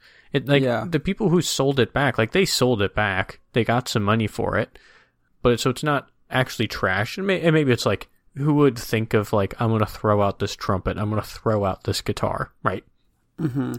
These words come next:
Speaker 1: You wouldn't really think that way unless it was literally broken. So, but, but in a sense, it's their trash. And, and, and it's wonderful that, like, there's always gonna be people who can make use of used instruments that still work well, because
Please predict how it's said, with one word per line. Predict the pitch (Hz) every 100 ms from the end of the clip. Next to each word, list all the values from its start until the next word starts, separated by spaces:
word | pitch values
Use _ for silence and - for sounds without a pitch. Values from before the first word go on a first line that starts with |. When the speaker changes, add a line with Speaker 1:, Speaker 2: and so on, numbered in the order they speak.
| 147
Speaker 1:
You | 135
wouldn't | 131
really | 117 104
think | 120 113
that | 113 101
way | 107
unless | 101 110 -
it |
was | 104 110
literally | 113 113 110
broken. | 104 107 117 156 165 - - - - - _ -
So, | - 120 107 107 101
but, | - 220
but | 240
in | 220 214
a |
sense, | - 139 127
it's | 120
their | 107
trash. | 98 107 95 117 - - -
And, | 151 117 110 104 104 101 _ _ _ _ _ _ -
and, | 254 120
and | 123 113
it's | 110 139
wonderful | 131 131 120 127
that, | 113 117
like, | 107 - - _ -
there's | 131 123
always | 135 147 135
gonna | 135
be | 127 120
people | - 123 - 120
who | 131
can | 123 110
make | 110 113 -
use | 113 110 -
of | 107 104 101 - _ _ -
used | 120 120 120 110
instruments | 120 117 - 117 104 -
that | 110 101 -
still | - 131 120 110
work | 110 104 120
well, | 120 117
because | 117 120